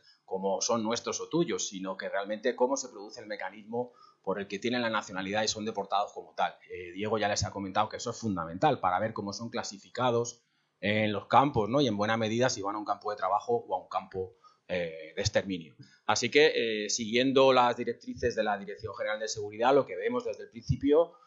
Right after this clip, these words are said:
mm, desde la propia guerra civil, es que eso está centralizado, que eso es, hay cuestión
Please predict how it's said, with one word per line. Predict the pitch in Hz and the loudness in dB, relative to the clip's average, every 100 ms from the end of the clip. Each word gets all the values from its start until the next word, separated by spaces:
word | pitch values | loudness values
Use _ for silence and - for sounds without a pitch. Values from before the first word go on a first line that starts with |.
| - _ | -20 _
mm, | 92 98 98 95 | -4 -2 -2 -4
desde | 98 101 | -4 -2
la | 98 101 | 0 2
propia | 113 127 | 2 4
guerra | 113 117 | 4 2
civil, | 123 117 120 156 | 0 0 0 2
es | 135 | 2
que | 113 | 0
eso | - | -6
está | 104 - 101 101 98 95 92 90 - | -4 4 8 8 8 6 4 2 -4
centralizado, | 101 95 95 120 135 185 117 | -12 -10 -12 0 6 6 6
que | |
eso | 107 113 | -6 -8
es, | - - - | -10 -8 0
hay | 120 | 0
cuestión | 117 107 - 120 120 110 101 | 0 -2 -2 2 2 2 -2